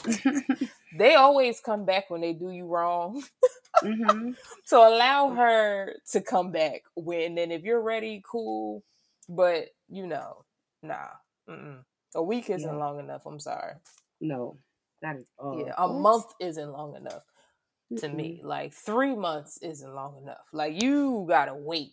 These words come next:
Speaker 2: wait.
Speaker 1: Mm-hmm.
Speaker 2: So,
Speaker 1: Yeah, no.
Speaker 2: that's all I got to say about this. You have anything else?
Speaker 1: No, that sums it up for me, too.
Speaker 2: All right. Next letter. <clears throat>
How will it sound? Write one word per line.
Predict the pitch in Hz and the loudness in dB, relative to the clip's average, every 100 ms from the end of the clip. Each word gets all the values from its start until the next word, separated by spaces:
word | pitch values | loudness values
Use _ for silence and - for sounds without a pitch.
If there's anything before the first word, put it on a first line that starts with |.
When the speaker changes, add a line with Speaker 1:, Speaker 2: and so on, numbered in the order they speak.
| 143 | -16
Speaker 2:
wait. | - 110 _ _ _ - - - - | -16 -16 _ _ _ -20 -20 -18 -10
Speaker 1:
Mm-hmm. | 170 170 151 185 196 214 _ _ _ _ _ | -8 -8 -8 -8 -8 -10 _ _ _ _ _
Speaker 2:
So, | - - 165 147 135 | -14 -4 -2 -2 -4
Speaker 1:
Yeah, | 151 139 147 - _ | -6 -6 -10 -14 _
no. | - 147 170 165 _ _ | -12 -10 -12 -14 _ _
Speaker 2:
that's | - 208 | 0 0
all | 185 156 | 0 -2
I | 160 | -2
got | 160 151 - | -4 -8 -10
to | |
say | 143 147 139 | -14 -12 -12
about | 139 123 - | -12 -14 -14
this. | 139 135 | -16 -12
You | 175 | -6
have | 180 170 | -6 -6
anything | 170 165 175 | -10 -12 -12
else? | 175 170 156 - _ _ _ _ - | -12 -12 -16 -20 _ _ _ _ -8
Speaker 1:
No, | 160 180 247 214 | -4 -4 -6 -8
that | 196 | -10
sums | - 185 190 | -10 -8 -10
it | 190 | -10
up | 190 - | -14 -12
for | 185 | -12
me, | 196 | -10
too. | - 214 | -12 -10
Speaker 2:
All | 175 151 | -10 -12
right. | 147 139 139 - _ - - _ _ _ - | -14 -14 -14 -18 _ -20 -20 _ _ _ -2
Next | 254 269 - | 0 0 0
letter. | 214 185 156 143 - - | 0 0 0 -4 -12 -20
<clears throat> | 180 - | -20 -14